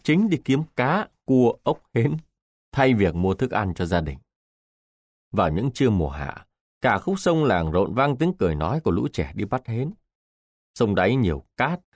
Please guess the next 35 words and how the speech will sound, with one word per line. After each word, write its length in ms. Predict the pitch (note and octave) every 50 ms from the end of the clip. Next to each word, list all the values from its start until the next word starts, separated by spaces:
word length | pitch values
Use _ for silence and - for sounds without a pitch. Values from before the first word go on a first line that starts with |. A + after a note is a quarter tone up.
| _ _ -
nên 340 | E3 E3+ F3 D#3+ D#3+ D#3+ D#3+ -
thi 140 | - E3 D#3
thoảng 240 | C3+ G#2+ E2+ E2
có 100 | E2 C#3
những 180 | D#3 F3 F#3+ F#3
con 180 | - E3 D3 C3
thuyền 240 | - G#2+ F2+ E2 D2 -
từ 120 | E2+ E2+
đâu 200 | D#2+ A2+ B2 B2+
đến 220 | C#3+ C#3 D3 F3+ F#3
dừng 260 | C#3 A2 G2 E2 D2+
lại 260 | D#2 E2 C#2 G1+ G#1
ở 60 | C2+
khúc 200 | - - D#3+ D#3
sông 240 | - - C#3+ B2 A2+
làng 220 | G2+ E2+ D#2 C#2+ D2
tôi 100 | - A#2
vài 260 | A#2 G#2 G#2 F2+ E2 D2+
ngày 240 | D2 D2+ D2 C#2+ C#2+
để 80 | - F2
lấy 180 | E2 F#2 A#2 B2+ _ -
cát. 200 | - D#3+ F3+ F#3 - _ _ _ _ _ _ _ _ _ _ _ _ _ _ _ _ _ _ _ _ _ _ -
Chính 180 | - G#3 A3
việc 160 | A3 F#3 A#2+ A2+
lấy 140 | B2+ D3+
cát 260 | E3+ - - G3+ G#3 G3+ F#3+ F3+
đã 80 | F#3 F3+
làm 200 | E3+ C3 G2 F2+
thành 280 | G2 F#2+ F2 E2+ E2
những 140 | F#2 A#2 D3
hố 200 | D3 C#3+ D3 E3+
sâu 360 | F3+ - - F#3+ F3+ E3+ D#3+ D#3
dưới 160 | C#3 D#3 F3
lòng 240 | F#3 C3 E2+ C#2+ -
sông. 380 | - - - C3+ C#3+ C#3+ B2+